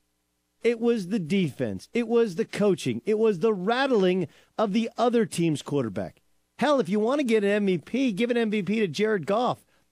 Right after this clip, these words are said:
His performance was so bad, missing a wide-open wide receiver on explosive play in the end zone, throwing an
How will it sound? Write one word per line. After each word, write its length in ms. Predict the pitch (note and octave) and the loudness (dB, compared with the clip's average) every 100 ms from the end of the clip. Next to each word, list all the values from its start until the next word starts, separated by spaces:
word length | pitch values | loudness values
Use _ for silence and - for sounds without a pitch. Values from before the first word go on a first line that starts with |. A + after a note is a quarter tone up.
| _ | _
His 220 | A3 G3 | -2 -2
performance 480 | A#3 F#3 G#3 G3 F3+ | -4 -2 -2 -2 -2
was 140 | D#3 | -4
so 280 | - A3 A#3+ | -2 0 0
bad, 600 | E3 G3+ A#3+ A#2 G#2+ F3 _ _ _ _ _ _ _ _ _ _ _ _ _ _ _ _ C3 | 0 0 0 0 -4 -10 _ _ _ _ _ _ _ _ _ _ _ _ _ _ _ _ -4
missing 480 | C3 A#3 G#3+ A#3+ | 0 0 0 0
a 80 | G3 | 0
wide-open 680 | D#3+ F#3 A#3 A3 A3 G#3 F#3 | 2 2 2 2 2 0 2
wide 280 | F3 G3+ F#3+ | 2 2 0
receiver 400 | E3+ G#3+ F#3+ F3 | 0 -2 0 0
on 80 | D3 | -2
explosive 580 | - - G#3 G#3+ G3+ | -4 -2 0 0 -4
play 280 | - G3 G3+ | -4 0 0
in 200 | G3 F#3 | 0 0
the 180 | E3+ D#3+ | 2 2
end 200 | G3 F3 | 0 0
zone, 240 | C3 C3+ | 0 -2
throwing 420 | C#3 F#3+ A#3+ A#3 | 0 0 2 2
an 80 | F3+ | 2